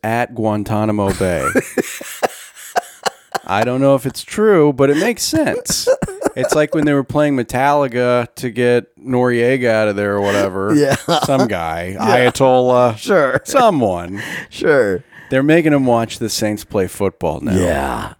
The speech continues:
Speaker 2: I mean, it is, uh, that's a rough scene, those, that Thursday night game.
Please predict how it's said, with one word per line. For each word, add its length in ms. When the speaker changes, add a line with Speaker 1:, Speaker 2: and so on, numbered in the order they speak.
Speaker 2:
I 140
mean, 240
it 180
is, 320
uh, 500
that's 220
a 80
rough 680
scene, 680
those, 300
that 260
Thursday 320
night 240
game. 420